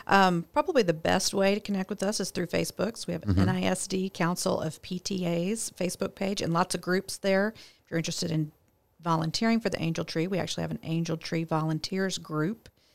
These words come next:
Speaker 1: that's
Speaker 2: Oh,
Speaker 1: connected
Speaker 2: great.
Speaker 1: to that. And then you
Speaker 2: Awesome.
Speaker 1: can contact me. I'm easy to reach. It's my name, which is P H Y L L I S dot Grissom, G R I S S O M, at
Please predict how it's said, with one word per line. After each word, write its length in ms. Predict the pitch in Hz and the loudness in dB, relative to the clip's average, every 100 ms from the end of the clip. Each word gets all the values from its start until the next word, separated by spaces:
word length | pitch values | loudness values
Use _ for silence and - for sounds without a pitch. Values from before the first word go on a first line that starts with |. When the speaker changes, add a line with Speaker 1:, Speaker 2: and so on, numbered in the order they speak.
| _ | _
Speaker 1:
that's 100 | - | -2
Speaker 2:
Oh, 100 | 131 | 2
Speaker 1:
connected 340 | 180 160 165 220 | 4 6 6 6
Speaker 2:
great. 120 | 202 | 2
Speaker 1:
to 100 | 165 | 0
that. 320 | 160 156 190 - | 2 4 2 4
And 100 | 175 | 6
then 80 | 202 | 8
you 60 | |
Speaker 2:
Awesome. 80 | 233 | 6
Speaker 1:
can 120 | 233 | 4
contact 400 | 208 208 208 214 | 2 2 4 4
me. 320 | - 185 175 180 | 4 2 2 2
I'm 160 | 175 | 0
easy 220 | 175 170 | 0 0
to 100 | 185 | 0
reach. 300 | 170 170 170 | 2 2 0
It's 160 | 156 - | -4 -2
my 160 | 165 175 | 0 2
name, 420 | 180 160 165 185 - - _ _ | 2 2 2 0 -4 -18 _ _
which 120 | - - | -12 -8
is 140 | 147 | -8
P 240 | - 170 | -4 -2
H 260 | - 160 - | 0 -2 -2
Y 420 | 170 160 170 220 - | -2 0 -2 -4 -4
L 200 | 160 - | -4 -2
L 220 | 156 160 - | -2 -4 -2
I 220 | 160 165 - | -4 -4 -4
S 480 | 170 208 - - - _ _ _ _ _ | -6 -4 -4 -6 -8 _ _ _ _ _
dot 400 | 165 151 - - - _ | -2 -2 -4 -8 -14 _
Grissom, 560 | - 160 - 185 208 214 | -8 -4 0 2 2 0
G 180 | - 160 | -2 -2
R 180 | 160 170 | 0 2
I 200 | 175 190 | 2 -2
S 240 | - 165 - | -2 -2 -2
S 240 | - 175 - | -4 -4 -4
O 100 | 175 175 | -2 -2
M, 320 | 185 202 240 - _ _ _ _ | 0 0 -2 -4 _ _ _ _
at 240 | 151 151 | -4 -4